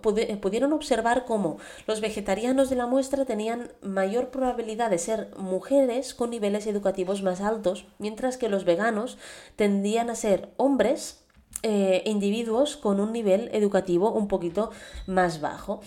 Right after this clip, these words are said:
Simplemente a modo de curiosidad. Esto quizás se tendría que volver a estudiar,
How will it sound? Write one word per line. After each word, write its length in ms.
Simplemente 480
a 40
modo 180
de 160
curiosidad. 760
Esto 280
quizás 340
se 100
tendría 300
que 60
volver 300
a 60
estudiar, 640